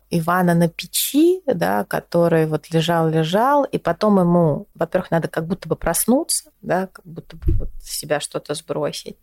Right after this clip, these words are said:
С одной стороны. С другой стороны, у него что-то по щучьему велению, да, происходит, да, это вот какой-то внутренний этот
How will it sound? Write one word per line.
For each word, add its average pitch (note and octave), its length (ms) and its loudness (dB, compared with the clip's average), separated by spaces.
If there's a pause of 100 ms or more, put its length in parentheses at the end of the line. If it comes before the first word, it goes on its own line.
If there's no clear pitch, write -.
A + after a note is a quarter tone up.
С - 140 -2
одной F3+ 220 2
стороны. E3 240 -2
С - 40 -6
другой G3 220 0
стороны, F3+ 320 0
у F#3+ 60 6
него F3+ 140 4
что-то F3 260 -2
по F3 180 -2
щучьему F3+ 640 0
велению, E3 680 0
да, F3+ 240 -2
происходит, - 1000 -6
да, F#3 140 -2
это D#3+ 180 -4
вот D3 120 -6
какой-то D3+ 380 -6
внутренний D#3 680 -2
этот - 240 -8